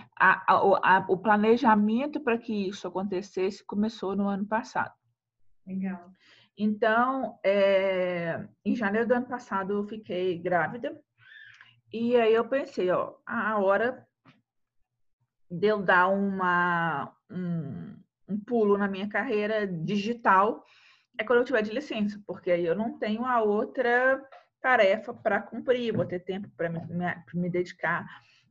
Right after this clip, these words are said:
Speaker 1: ao digital. E aí, quando foi, é, o meu filho nasceu em agosto do ano passado. Então, quando foi em junho, eu procurei uma, um profissional pra fazer essa,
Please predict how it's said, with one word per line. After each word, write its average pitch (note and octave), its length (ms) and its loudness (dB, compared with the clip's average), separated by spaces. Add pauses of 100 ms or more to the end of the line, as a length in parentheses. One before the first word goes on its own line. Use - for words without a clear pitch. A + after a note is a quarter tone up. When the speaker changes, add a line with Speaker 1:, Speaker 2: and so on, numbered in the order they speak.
(240)
Speaker 1:
ao F#3+ 180 4
digital. G#3+ 800 2 (600)
E A3+ 840 -4
aí, B3+ 600 0
quando C4 420 -4
foi, F#3+ 800 -2 (480)
é, F#3 220 0
o - 20 -6
meu G3 160 0
filho G#3+ 260 -8
nasceu A3 360 -6
em A3+ 100 -4
agosto F3+ 540 -4
do F3+ 100 -6
ano F#3 180 -8
passado. - 420 -10 (680)
Então, G3 200 -6 (240)
quando A#3+ 320 -2
foi F#3+ 680 -2 (100)
em F#3+ 280 -4
junho, A3 680 0 (240)
eu F#3+ 80 -2
procurei G#3 720 -2
uma, G#3+ 240 -4
um G3+ 160 -4
profissional G#3 500 -6
pra G3+ 100 -8
fazer G3+ 520 -4
essa, G3 580 -4